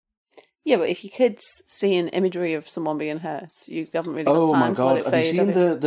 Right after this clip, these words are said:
Speaker 2: the, the video of the fella in Newcastle? I think it's Newcastle. Um, he's, like, keeping an ongoing, and it's legit, like, this kid can't act.
Speaker 1: How do you
Speaker 2: He's
Speaker 1: know?
Speaker 2: Oh, oh, all right, well, if he can't, then fucking fair play to him.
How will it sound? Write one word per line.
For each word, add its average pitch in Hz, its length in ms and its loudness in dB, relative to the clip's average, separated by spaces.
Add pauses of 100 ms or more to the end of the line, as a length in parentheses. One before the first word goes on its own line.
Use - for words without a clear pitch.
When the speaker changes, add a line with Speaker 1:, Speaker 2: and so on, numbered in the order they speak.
(140)
Speaker 2:
the, 147 80 2
the 127 120 -8
video 175 300 0
of 160 80 -2
the - 40 -6
fella 131 360 -2
in 120 340 -2 (500)
Newcastle? 131 680 -4 (760)
I 127 40 -18
think 131 160 -4
it's 147 160 -4
Newcastle. 143 540 -8 (480)
Um, 104 720 -2 (160)
he's, 120 180 -8
like, 120 180 -4
keeping 127 260 -6
an 113 100 -4
ongoing, 107 640 -4 (200)
and 131 100 2
it's 127 200 -4
legit, 123 520 -2
like, 113 160 -4
this 123 180 -4
kid 123 300 -4
can't 110 280 -2
act. - 400 -10 (600)
Speaker 1:
How 285 60 -14
do 277 80 0
you 277 100 2
Speaker 2:
He's 285 140 4
Speaker 1:
know? 302 140 -4 (440)
Speaker 2:
Oh, - 160 -18
oh, 123 180 -14 (200)
all 120 100 -8
right, 104 120 -10
well, 110 100 -8
if 110 60 -14
he 113 80 -10
can't, 117 440 -8
then 101 300 -12 (180)
fucking - 360 -16
fair 110 180 0
play 107 220 -6
to 110 160 -20
him. - 40 -20